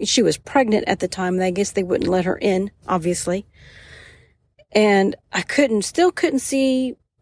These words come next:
and I just, I don't remember ho-, a whole lot about that time. Um, I just remember, like,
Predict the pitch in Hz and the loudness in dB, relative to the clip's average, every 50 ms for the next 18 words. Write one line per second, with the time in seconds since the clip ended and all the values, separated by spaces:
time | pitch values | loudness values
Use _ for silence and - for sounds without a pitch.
0 | _ - - 202 208 208 233 247 294 285 - - - - - 180 233 277 285 - | _ -8 -4 -2 0 0 0 2 0 -2 -2 -4 -2 -2 0 2 4 2 4 4
1 | 226 220 233 208 202 196 - - - - - - 190 185 175 - - 262 247 220 | 4 4 4 2 2 -2 -2 -4 -6 -6 -2 -2 -2 -2 -4 -2 0 0 2 2
2 | 208 208 190 185 175 196 190 180 - _ - - - - - 214 214 208 196 185 | 2 2 2 2 0 0 -2 -2 -2 _ -4 -4 -4 -4 -4 -2 0 0 0 0
3 | 180 185 185 _ _ _ _ _ _ _ _ _ _ _ _ _ _ _ _ _ | -2 -4 -8 _ _ _ _ _ _ _ _ _ _ _ _ _ _ _ _ _
4 | _ _ _ _ _ - 202 196 190 175 165 160 156 143 160 160 _ _ _ _ | _ _ _ _ _ 0 2 2 2 2 0 0 -2 -4 -6 -12 _ _ _ _
5 | _ _ _ _ _ _ _ _ - - _ _ _ - 202 196 214 202 214 214 | _ _ _ _ _ _ _ _ -20 -20 _ _ _ -2 0 2 0 2 2 2
6 | 208 208 202 175 175 180 175 160 - - _ _ _ _ _ _ _ _ _ _ | 4 4 2 2 2 2 2 0 -2 -6 _ _ _ _ _ _ _ _ _ _
7 | _ _ _ _ - 196 185 - - - | _ _ _ _ -4 -2 -2 -2 -2 -6